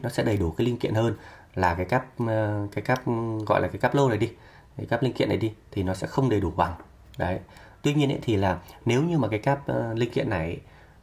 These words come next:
nó vẫn là mới tinh ấy, thì nó vẫn, ờ, vẫn hoạt động bình thường như cái, cái cáp này nhá.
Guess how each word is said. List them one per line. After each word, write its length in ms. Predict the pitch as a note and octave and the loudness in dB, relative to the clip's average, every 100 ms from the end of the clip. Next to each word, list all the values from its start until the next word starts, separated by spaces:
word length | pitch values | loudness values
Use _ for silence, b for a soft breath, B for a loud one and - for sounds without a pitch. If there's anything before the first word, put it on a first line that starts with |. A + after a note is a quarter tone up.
| - | -4
nó 440 | G#2+ G2+ G#2+ C#3 D#3 | 0 2 2 2 0
vẫn 300 | D3+ B2+ D#3 | -2 0 2
là 100 | A2+ | 2
mới 160 | G#2 | 0
tinh 280 | - C3 A2 | 0 -2 -2
ấy, 80 | D#3 - - - - | -8 -14 -20 -20 -4
thì 180 | G#2 F#2+ | -2 0
nó 100 | F#2 | 0
vẫn, 140 | - D3+ C#3+ C3 | 0 -2 -2 -2
ờ, 60 | C3 | -2
vẫn 120 | B2+ | 0
hoạt 140 | C#3 A#2+ | 2 2
động 100 | - | 0
bình 160 | A2+ G2 | 0 2
thường 260 | G#2 F#2+ | 2 2
như 220 | A2 C#3 C3+ | 2 2 0
cái, 160 | A#2+ A#2+ | -4 -6
cái 100 | A#2 | -6
cáp 180 | - C#3 | 0 0
này 140 | G2+ | 0
nhá. 140 | F#2 | -2